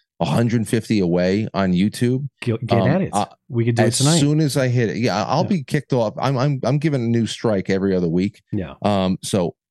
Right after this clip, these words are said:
Speaker 1: I'd like to just at least hit that before the entire channel is shut down. Other than that, I'm on Rumble and everything else, and it's, uh,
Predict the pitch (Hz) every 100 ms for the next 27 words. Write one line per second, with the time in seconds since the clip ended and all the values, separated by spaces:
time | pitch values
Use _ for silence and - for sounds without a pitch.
0 | _ _ _ 123 139 175 170 110 107 113
1 | 110 - - 131 - 104 104 - 95 -
2 | 101 92 87 90 104 98 - 101 95 85
3 | - 87 - 87 87 151 170 147 120 107
4 | - _ _ - 92 98 98 92 98 95
5 | 92 90 92 85 85 82 82 - 85 80
6 | 76 _ _ - 95 87 - 95 87